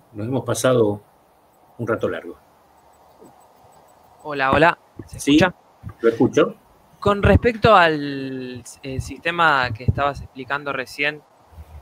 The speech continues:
Speaker 2: eh, nada, que viste que el sistema no tenía, eh, un banco central que pueda emitir el dinero.
Speaker 1: Es correcto.
Speaker 2: Eh,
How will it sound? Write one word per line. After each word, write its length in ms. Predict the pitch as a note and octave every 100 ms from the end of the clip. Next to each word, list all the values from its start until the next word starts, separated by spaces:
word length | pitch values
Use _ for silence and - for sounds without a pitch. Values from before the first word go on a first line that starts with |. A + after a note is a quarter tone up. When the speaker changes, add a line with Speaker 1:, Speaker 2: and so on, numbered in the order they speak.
| -
Speaker 2:
eh, 320 | C#3 C3 B2+ A#2+ A#2+ _ _ _ - - - - _ - _ D#3
nada, 260 | D#3+ D3+
que 180 | D3+ C#3 C3+
viste 300 | D3+ - D#3+
que 200 | D3 C#3
el 360 | C3 C3 B2+ B2
sistema 440 | - C3 D3+ D3+
no 120 | C#3+ C3+
tenía, 540 | C#3 D3 D3 D3 C3+ _ _ _ _ _
eh, 600 | B2 B2 B2 C3 C#3+ D3+ _ _ _ _ _ C#3+
un 140 | D3+
banco 280 | D#3+ E3 D#3
central 540 | D3+ C#3+ D3 E3 D#3+
que 160 | - C3+
pueda 520 | - C#3+ C#3+ C#3+ - _
emitir 420 | C3 C3 B2+ C#3+
el 100 | C#3
dinero. 420 | B2+ C3+ C3 A#2 - -
Speaker 1:
Es 120 | A#2+
correcto. 540 | A2+ G#2+ G#2+ - A#2 - _ _ _ _ _ _ _ _ _
Speaker 2:
Eh, 260 | C#3 C#3+